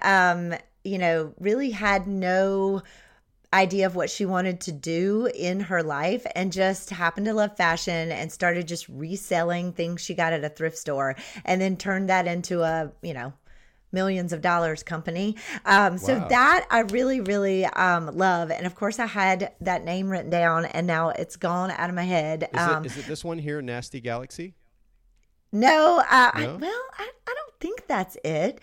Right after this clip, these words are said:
Speaker 2: Okay.
Speaker 1: The name of the, um, the name of the clothing company is nasty gal dot com. And the, um, like I say, she's got a book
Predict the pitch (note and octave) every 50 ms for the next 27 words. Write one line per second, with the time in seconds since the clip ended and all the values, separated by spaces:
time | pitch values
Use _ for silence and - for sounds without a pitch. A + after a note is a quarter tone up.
0 | - - - - - - C#4+ D4+ D#4 F4+ G#4 A4+ A#4+ A#4 F4 C#4+ C4 E4 E4 D#4
1 | - - - A3+ B3+ A#3 G#3 F#3+ F3+ D3 - G#3 A3 A3 A3 A3+ B3 D4 E4+ F#4
2 | F4+ - - - A#3 B3 A3 G#3 F#3+ F3+ G3 F#3 - - A3+ A3+ A3 F#3 G3 F#3
3 | F3 F#3 F3 E3+ E3 - E3 D#3 D3+ D3 D#3 E3+ E3+ F#3 G3 - - - F#3+ D#3
4 | F3+ E3+ E3 D#3+ D#3 D3 E3 D3+ C#3 - - - D#3 C#3+ B2+ G2+ F2 D#2 - C3
5 | - E3 E3+ E3+ E3 E3 D#3+ D#3+ D3+ D3+ D3 - - - - - - _ - F3
6 | F#3 E3 E3+ F#3 F#3 G#3 G3+ - G#3 G3+ - - - - F#3+ F#3+ F3 F3+ F3 F3+
7 | F3 -